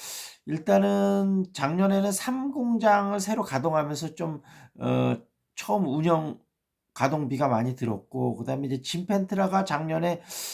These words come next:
한 이백억 정도밖에 매출을 못하면서 한 이천억 정도 원래 예상치는 할 거라고 생각이 되는데, 생각보다,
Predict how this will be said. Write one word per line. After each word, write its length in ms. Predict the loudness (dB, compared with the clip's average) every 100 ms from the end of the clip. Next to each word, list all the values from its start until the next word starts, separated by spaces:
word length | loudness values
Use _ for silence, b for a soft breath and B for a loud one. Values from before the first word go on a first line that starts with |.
| B
한 160 | -4 -4
이백억 460 | 2 4 4 2
정도밖에 560 | -4 -4 -4 -4 -4 -4
매출을 580 | -2 -4 -4 -6 -2 0
못하면서 520 | -2 -2 -2 -4 -2
한 100 | -4
이천억 460 | -4 2 4 4 0
정도 340 | -8 -4 -2
원래 240 | 0 0 -2
예상치는 560 | -4 -4 -6 -8 -6
할 180 | -6 -6
거라고 260 | -6 -4 -4
생각이 340 | -8 -8 -8
되는데, 340 | -8 -10 -10 -12 B B
생각보다, 800 | -10 -8 -4 -6 -4 2 4 4